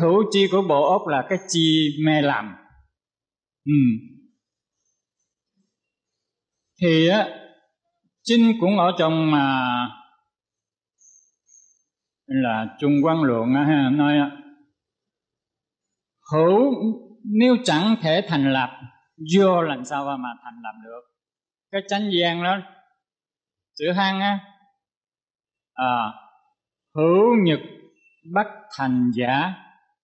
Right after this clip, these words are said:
vô dân hà khả thành. Nếu mà cái hữu á, không có thể thành lập, thì vô làm sao mà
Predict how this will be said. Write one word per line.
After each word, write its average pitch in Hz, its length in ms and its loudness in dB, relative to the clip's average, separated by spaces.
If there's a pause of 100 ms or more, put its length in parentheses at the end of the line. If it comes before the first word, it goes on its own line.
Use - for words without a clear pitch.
(600)
vô 175 640 2 (600)
dân 165 480 -2 (100)
hà 120 480 -4
khả 127 260 -6
thành. 147 160 -8 (3750)
Nếu 269 180 4
mà 202 280 4
cái 233 100 2 (100)
hữu 196 320 4
á, 262 160 2
không 220 240 -4
có 233 180 0
thể 208 180 -2
thành 151 200 -4
lập, 135 160 -2 (720)
thì 170 60 -2 (260)
vô 196 200 4
làm 143 260 0
sao 151 200 -4
mà 127 240 -4